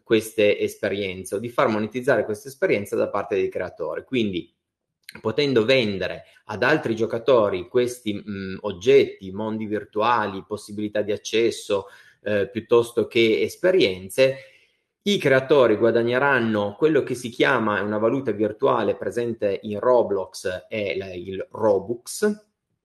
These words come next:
e, eh, permetterà così di ottenere una monetizzazione. Però è logico che non, il concetto non deve fermarsi qui, cioè è stato creato questo addirittura nel, nel duemilatredici, uno strumento che si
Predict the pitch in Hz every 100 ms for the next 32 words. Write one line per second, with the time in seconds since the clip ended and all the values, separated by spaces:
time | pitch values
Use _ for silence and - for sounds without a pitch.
0 | _ _ - - 185 175 123 - 120 117
1 | 110 107 95 - 160 151 151 147 - 175
2 | 127 135 117 123 139 - 120 - 147 113
3 | 107 110 113 - 110 110 110 120 113 110
4 | 110 95 101 98 - 92 87 92 87 _
5 | _ _ 170 160 117 - - 143 135 131
6 | 127 113 120 117 117 - 117 107 127 123
7 | 113 131 110 107 107 104 101 101 101 95
8 | 104 - 117 90 - 113 107 113 143 131
9 | 127 127 120 - 95 92 110 110 113 107
10 | - 98 98 101 113 104 104 101 - 104
11 | 98 101 123 104 101 127 117 95 104 -
12 | 135 139 - _ - _ _ - 190 147
13 | 127 170 160 127 135 135 110 113